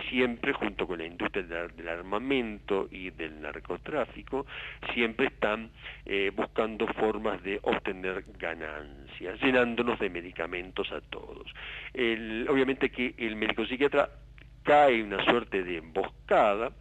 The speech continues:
eh, se mete en un lío que destruye básicamente todos los ligamentos y,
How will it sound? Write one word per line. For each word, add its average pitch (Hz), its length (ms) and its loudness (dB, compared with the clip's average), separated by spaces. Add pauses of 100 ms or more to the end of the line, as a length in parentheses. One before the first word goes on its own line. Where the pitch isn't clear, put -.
(440)
eh, 110 180 -6 (100)
se 123 100 4
mete 127 240 2
en 120 80 2
un 113 180 0
lío 120 200 4
que 113 240 0 (180)
destruye 113 840 0
básicamente 98 600 -4 (160)
todos 123 400 8
los 98 160 -2
ligamentos 104 720 -2 (120)
y, 113 240 -4